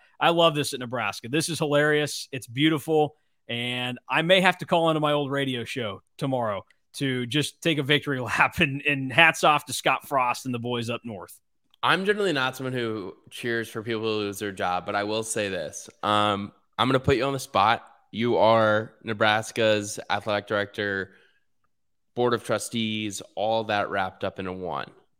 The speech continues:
Speaker 2: You get to hire one person. Realistically, who would you hire to be their head coach?
Speaker 1: Tom Osborne two point oh. I go,
Speaker 2: All right, I
Speaker 1: I
Speaker 2: said
Speaker 1: take a page,
Speaker 2: realistic.
Speaker 1: I take a page out of K-State's book, and I say, "Look, it worked for them. They got Snyder to come back.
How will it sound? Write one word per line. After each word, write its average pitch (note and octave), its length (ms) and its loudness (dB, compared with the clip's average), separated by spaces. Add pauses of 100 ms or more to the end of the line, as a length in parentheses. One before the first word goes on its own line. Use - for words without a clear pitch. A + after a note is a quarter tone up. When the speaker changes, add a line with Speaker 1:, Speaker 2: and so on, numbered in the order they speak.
(280)
Speaker 2:
You A2+ 120 -6
get A#2 120 -4
to A#2+ 80 -4
hire G#2+ 300 2
one G#2 340 -2
person. G2+ 760 -2 (360)
Realistically, G2 720 -4
who F#2+ 80 -8
would F#2+ 140 -8
you F#2 80 -8
hire - 280 -8
to - 120 -20
be F2 60 -10
their F2 120 -10
head E2+ 120 -16
coach? - 340 -16 (420)
Speaker 1:
Tom D#3 300 6
Osborne C#3 520 4
two C#3+ 180 0
point B2 280 -2
oh. F#2+ 240 -4 (180)
I A#2+ 140 -2
go, B2+ 140 2
Speaker 2:
All C3 60 8
right, G2 160 6
I G2+ 80 6
Speaker 1:
I C#3 60 6
Speaker 2:
said B2 100 0
Speaker 1:
take E3+ 80 6
a - 20 8
page, - 0 -
Speaker 2:
realistic. A#2+ 640 6 (160)
Speaker 1:
I D#3 100 8
take F#3+ 240 6
a F#3+ 60 6
page F3+ 340 6
out E3+ 140 8
of D#3 60 0
K-State's D#3 540 2
book, D#3 380 2 (320)
and C3+ 220 -2
I C3+ 80 0
say, A2+ 180 -6
"Look, C#3+ 240 -2
it C3 100 -4
worked E3 240 0
for C#3+ 100 -8
them. D3 260 0
They C#3 80 0
got D3+ 200 4
Snyder D3+ 440 2
to B2 60 -6
come B2+ 220 -6
back. G2+ 360 -8